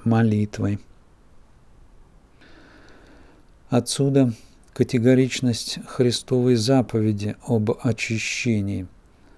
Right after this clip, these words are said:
«Ибо только чистие сердцем Бога узрят».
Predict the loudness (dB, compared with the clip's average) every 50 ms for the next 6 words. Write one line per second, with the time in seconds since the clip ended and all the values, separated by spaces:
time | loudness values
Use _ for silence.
0 | -20 _ _ -4 -2 0 2 2 2 0 -2 -8 _ 0 0 0 0 0 -2 -4
1 | -4 -4 -8 -8 -4 -2 -2 -2 -2 -4 -8 -6 -4 -2 -2 -2 -2 -6 -10 -18
2 | _ _ -20 -18 -8 -2 -2 -2 -2 -2 -4 -4 -2 -2 -2 0 0 0 0 0
3 | -2 -4 -6 -10 -18 -20 -20 -8 -4 -2 0 0 0 0 -2 -2 -4 -6 -8 -12